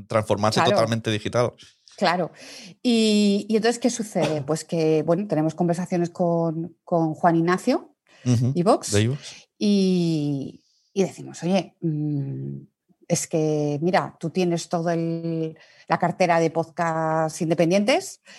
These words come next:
Speaker 2: nosotros tenemos toda la fuerza comercial, todo el conocimiento de cómo hacer esto", eh, y, y llegamos a un acuerdo con él, ¿no? Y entonces digamos que Ivox es, Ivox es, somos, somos partner de Ivox,
Speaker 1: Ujú.
Speaker 2: ¿vale?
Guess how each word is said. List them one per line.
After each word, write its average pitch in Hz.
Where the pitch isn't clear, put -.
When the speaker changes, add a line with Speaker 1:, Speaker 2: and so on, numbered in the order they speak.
Speaker 2:
nosotros 180
tenemos 180
toda 180
la 170
fuerza 190
comercial, 240
todo 185
el 180
conocimiento 180
de 175
cómo 185
hacer 165
esto", -
eh, 165
y, 151
y 240
llegamos 175
a 175
un 156
acuerdo 135
con 135
él, 170
¿no? 175
Y 170
entonces 151
digamos 156
que 160
Ivox 170
es, -
Ivox 185
es, 165
somos, 175
somos 196
partner 160
de 147
Ivox, 131
Speaker 1:
Ujú. 117
Speaker 2:
¿vale? 127